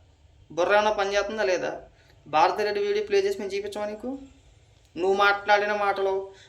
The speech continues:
ప్లే చేసి చూపించమా? మద్యపాన నిషేధం అన్నావు కదా, ఎందుకు చేయలే? ఇవన్నీ నువ్వు ఇచ్చిన హామీలే కదా. మద్యపాన నిషేధం అన్నావు, పోలవరం కట్టేస్తానన్నావు, అమరావతి పూర్తి చేస్తానన్నావు, సిపిఎస్ రద్దు అన్నావు.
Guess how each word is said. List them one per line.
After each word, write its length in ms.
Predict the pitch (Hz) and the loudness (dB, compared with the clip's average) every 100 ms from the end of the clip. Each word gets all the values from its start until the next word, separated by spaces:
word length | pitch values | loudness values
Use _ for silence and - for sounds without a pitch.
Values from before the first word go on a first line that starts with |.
| _ | _
ప్లే 120 | 175 190 | -2 0
చేసి 240 | 214 214 | 0 -2
చూపించమా? 480 | 196 196 214 262 285 - _ _ _ _ _ - | -4 -4 -6 -8 -10 -18 _ _ _ _ _ -10
మద్యపాన 380 | 143 165 190 202 | -8 -2 0 0
నిషేధం 320 | 202 214 208 | -2 -4 -2
అన్నావు 240 | 208 214 | -2 -2
కదా, 180 | 220 233 | -4 -6
ఎందుకు 280 | 269 160 175 | -4 -4 -4
చేయలే? 300 | 190 214 262 311 - - _ _ _ _ | -4 -4 -6 -8 -14 -20 _ _ _ _
ఇవన్నీ 240 | - 139 185 | -8 -4 -2
నువ్వు 180 | 175 190 | -2 -2
ఇచ్చిన 220 | 202 208 | -4 -2
హామీలే 360 | 208 214 214 | -2 -2 -2
కదా. 160 | 214 226 | -2 -2
మద్యపాన 400 | 190 165 170 175 | -4 -4 -2 -4
నిషేధం 380 | 170 170 170 180 | -2 -2 0 0
అన్నావు, 340 | 220 233 226 | -2 -2 -2
పోలవరం 460 | - 175 175 175 175 | 0 0 2 0 -2
కట్టేస్తానన్నావు, 680 | 165 175 170 165 190 220 196 | -6 -6 -4 -4 -2 0 0
అమరావతి 420 | 160 175 180 175 | 0 0 0 0
పూర్తి 280 | 180 180 175 | -6 -4 -2
చేస్తానన్నావు, 760 | 175 180 180 202 220 240 240 - _ _ _ _ | -2 -2 -2 -2 -4 -6 -10 -18 _ _ _ _
సిపిఎస్ 480 | - 170 170 185 180 | -4 -2 2 0 0
రద్దు 240 | 165 165 202 | -2 0 0
అన్నావు. 440 | 208 220 254 254 | 0 -2 -4 -8